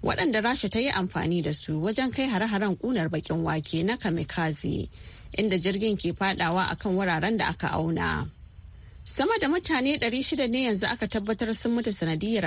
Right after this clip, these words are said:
ambaliyar ruwa mafi muni da aka gani cikin shekara goma a Najeriya, a cewar wani rahoto da aka fidda jiya Lahadi.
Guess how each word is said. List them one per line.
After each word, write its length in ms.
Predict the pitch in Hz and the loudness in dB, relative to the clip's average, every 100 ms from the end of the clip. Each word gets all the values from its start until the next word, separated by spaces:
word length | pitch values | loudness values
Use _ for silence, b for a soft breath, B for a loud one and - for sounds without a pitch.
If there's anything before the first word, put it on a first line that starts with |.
| - | 2
ambaliyar 560 | 208 190 170 208 180 | 2 2 2 2 0
ruwa 240 | 175 202 196 | 0 0 0
mafi 260 | 214 - | 0 0
muni 340 | 165 190 214 180 | 0 2 2 0
da 120 | - | 0
aka 160 | 190 160 | -2 -2
gani 280 | 190 190 | 0 0
cikin 280 | 185 - 214 | -2 -2 -2
shekara 460 | 202 170 - 190 165 | -2 -4 -2 0 0
goma 260 | 151 214 190 | 0 0 0
a 40 | 156 | 0
Najeriya, 880 | 151 147 - 156 170 165 156 143 156 B B B B | 0 -2 -2 -2 0 0 0 -2 -4 B B B B
a 100 | - | -4
cewar 340 | 143 202 175 180 | 0 2 2 2
wani 200 | 185 196 | 2 2
rahoto 500 | 165 160 185 - 170 | 0 0 0 0 0
da 120 | - | 0
aka 160 | 185 180 | -2 -2
fidda 380 | 190 170 160 | -2 0 0
jiya 240 | 156 202 170 | 0 0 0
Lahadi. 640 | 165 170 156 156 156 156 | 0 -2 -4 -4 -2 -4